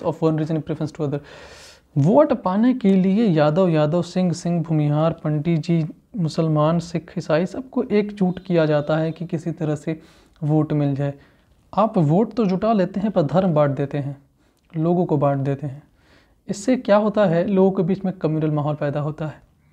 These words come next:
अब इलेक्टोरल पॉलिटिक्स क्या होता है? देखो, India is divided into different areas for the purpose of elections, these are called electoral constituencies। अब इंडिया को डिफरेंट, डिफरेंट, अ,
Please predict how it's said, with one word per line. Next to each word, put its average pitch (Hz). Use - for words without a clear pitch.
अब 190
इलेक्टोरल 175
पॉलिटिक्स 151
क्या 143
होता 143
है? -
देखो, 208
India 190
is 208
divided 180
into 190
different 175
areas 151
for 160
the 160
purpose 175
of 202
elections, 175
these 170
are 156
called 151
electoral 147
constituencies। 180
अब 240
इंडिया 226
को 247
डिफरेंट, 190
डिफरेंट, 202
अ, 185